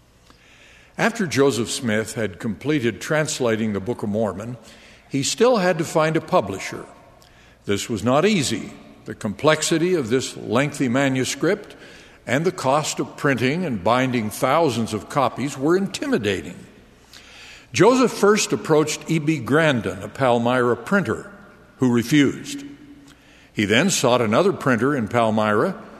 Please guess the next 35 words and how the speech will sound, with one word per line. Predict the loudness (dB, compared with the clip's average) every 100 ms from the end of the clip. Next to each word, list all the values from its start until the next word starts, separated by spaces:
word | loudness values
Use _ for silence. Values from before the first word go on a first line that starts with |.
| -4
who | 2 4
also | 4 2 0
turned | 2 2 2
him | -2 0
down. | 2 2 -2 -12 -18 -20 -20 -20 -20 -20 -20 -20
He | -4 -2
traveled | 2 4 4 2
to |
Rochester, | 4 4 4 2 -2 -2 -8 -10
twenty-five | -4 2 2 4 4 4
miles | 4 4 4 2
away, | 2 2 2 -2 -8 -18 -20 -20 -20 -20 -2
and | 0
approached | 2 4 4 2
the | -2
most | 0 0 -2
prominent | 0 2 2 2 -2 -4 0
publisher | 0 2 0 2 2
in | 2
western | 2 2 0 -2 0
New | 0
York, | 2 4 2 0 -8 -18 -10
who | -4 -2
also | 2 4 4 2 0
turned | 0 0 0
him | -2 -4
down. | -2 -2 -2 -10 -18 -20 -20 -20 -20 -20 _ -20 -20 -20 -10
Another | 0 2 4 4
Rochester | 4 2 2 4 0 0 -2 0
publisher | 2 2 2 0 0
was | 0 0
willing, | 2 2 4 2 0
but | -2
circumstances | 0 0 0 -2 0 2 2 0 -4 -2
made | 0 0 -2